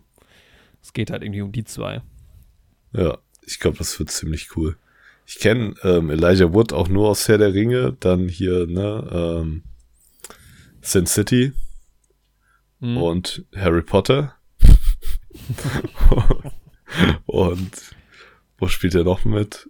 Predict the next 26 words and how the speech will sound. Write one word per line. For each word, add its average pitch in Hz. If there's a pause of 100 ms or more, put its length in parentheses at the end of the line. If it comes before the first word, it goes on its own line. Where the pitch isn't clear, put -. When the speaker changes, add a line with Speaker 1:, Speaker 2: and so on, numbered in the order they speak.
(160)
Speaker 2:
Ah, 82
bei 71
Hooligans. 80
Okay, -
den 80
hab 80
ich 87
auch 95
noch 87
gesehen, 85
aber 85
sonst 92
kenn 107
ich 92
den 85
gar 80
nicht 82
so. 82 (520)
Speaker 1:
Hast -
du 147
nie 180
Dirk 151
Gently's 160
geguckt? 131 (640)
Speaker 2:
Nee, 101
Mann. 85